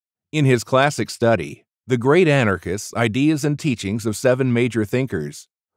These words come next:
Paul Eltzbacher divided anarchism into two basic types,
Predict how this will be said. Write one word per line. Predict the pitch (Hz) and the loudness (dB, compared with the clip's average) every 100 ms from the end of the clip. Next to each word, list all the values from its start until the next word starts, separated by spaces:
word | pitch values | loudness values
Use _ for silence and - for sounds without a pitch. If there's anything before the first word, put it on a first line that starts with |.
| _ - | _ 2
Paul | 143 175 | 4 6
Eltzbacher | 156 160 - - 98 85 90 95 | 4 2 0 -2 0 0 -2 -2
divided | 110 107 131 180 147 | 0 2 2 4 2
anarchism | 135 139 107 113 95 110 107 | 2 2 0 0 -2 -2 -2
into | 120 113 | -2 -4
two | - 220 | -2 0
basic | 160 135 135 139 | 2 2 0 -4
types, | - 113 73 - - | 0 0 0 -10 -18